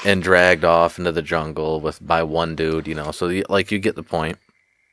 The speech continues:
And it follows this one guy who sneaks his wife and his kid out.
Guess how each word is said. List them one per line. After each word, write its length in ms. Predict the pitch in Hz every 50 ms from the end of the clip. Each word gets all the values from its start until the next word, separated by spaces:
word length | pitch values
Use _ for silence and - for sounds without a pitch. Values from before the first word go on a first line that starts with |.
| _ _ _ _ _ _ _ _ _ - _ _ _ _ _ _ _ - _ _
And 160 | 95 90 87
it 80 | 82
follows 340 | - - 104 101 101 98 90
this 180 | - 87 - -
one 200 | 104 104 101 98
guy 220 | 95 98 95 95
who 160 | 92 92 87
sneaks 400 | 82 - - - 95 95 92 -
his 160 | - 87 80 78
wife 300 | 82 82 92 95 92 -
and 80 | 101
his 120 | 95 87 -
kid 240 | - - 90 71
out. 220 | - - - -